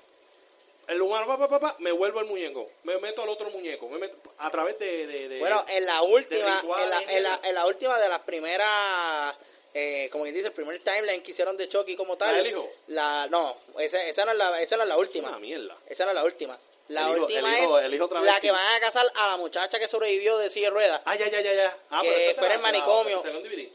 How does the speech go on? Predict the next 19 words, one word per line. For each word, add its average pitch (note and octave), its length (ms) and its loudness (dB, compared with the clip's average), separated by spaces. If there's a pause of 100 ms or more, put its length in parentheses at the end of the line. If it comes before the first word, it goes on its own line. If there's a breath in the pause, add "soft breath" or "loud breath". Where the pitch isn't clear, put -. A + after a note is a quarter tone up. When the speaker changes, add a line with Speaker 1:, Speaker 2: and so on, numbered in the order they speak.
Speaker 2:
Por D#3 140 2
eso, F#3+ 160 2
de D#3+ 80 2
la D#3 80 0
que E3 100 -4
salieron, E3+ 380 -2
eh, D#3 500 0
directo D3+ 300 -4
a - 20 0
D F3 80 -2
V D#3 120 -4
D. C3+ 100 -12 (480 loud breath)
O - 20 -20
sea, D3+ 240 0
ya D3 220 -2
Chucky A3+ 480 0
podía D#3 260 0
tener F#3+ 340 -2
múltiples, F3 1800 2